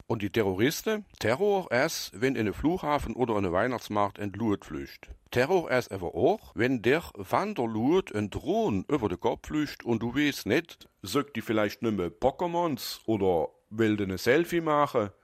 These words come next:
will die schiessen, wo drauf will die schiessen und wenn du es weißt, trifft die auch richtig. Hoffentlich werden die Beschossenen nicht raus, von wo aus die Drohne gesteuert wird. Die Terroristen, die nu hey willige Menschen,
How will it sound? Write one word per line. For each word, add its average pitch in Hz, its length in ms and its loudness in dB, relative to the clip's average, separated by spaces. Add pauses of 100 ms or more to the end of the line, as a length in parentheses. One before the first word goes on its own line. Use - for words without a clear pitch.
(180)
will 117 260 2
die - 180 -2
schiessen, 160 600 -4 (180)
wo 120 140 4
drauf 104 300 2
will 185 160 2
die 160 120 -6
schiessen 156 520 -4
und 98 280 0
wenn 123 220 0
du 107 160 2
es 87 160 -2
weißt, 117 480 0 (100)
trifft - 400 -2
die 98 120 -4
auch 78 220 -6
richtig. - 520 -10 (180)
Hoffentlich 139 480 -4
werden 113 240 0
die 101 120 -2
Beschossenen 92 880 -4
nicht 151 160 -2
raus, 127 420 -2 (360)
von 90 220 -4
wo 151 240 2
aus 180 280 -4
die 107 180 -4
Drohne 117 460 2
gesteuert 87 680 -2
wird. 76 220 -10 (260)
Die 104 160 -4
Terroristen, 113 680 0
die 110 140 -2
nu 113 240 0
hey 101 320 -2
willige 98 300 0
Menschen, 127 580 -2